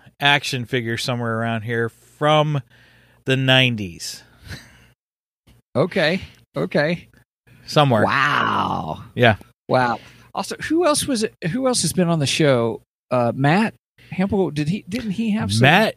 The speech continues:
Speaker 1: is a huge Turtles fan. Matt loves the
Speaker 2: Oh,
Speaker 1: Turtles, so.
Speaker 2: we probably should have gotten him on this. He's
Speaker 1: Yeah,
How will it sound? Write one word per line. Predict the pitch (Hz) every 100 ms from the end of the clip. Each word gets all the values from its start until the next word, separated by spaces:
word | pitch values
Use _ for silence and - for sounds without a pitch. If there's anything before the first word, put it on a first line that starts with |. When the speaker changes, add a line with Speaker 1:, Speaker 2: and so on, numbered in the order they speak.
| _
Speaker 1:
is | 131 120
a | 117
huge | - - 156 160 135 101 - - _
Turtles | - 117 98 95
fan. | - 90 78 -
Matt | - 110 151 -
loves | 92 104 110 98
the | 117
Speaker 2:
Oh, | 139
Speaker 1:
Turtles, | 139 139 135 135
so. | 131
Speaker 2:
we | 95
probably | - 180 156
should | 147 160
have | 135
gotten | 127 135 127
him | 151 151
on | 135 127
this. | 117 113
He's | 110
Speaker 1:
Yeah, | 113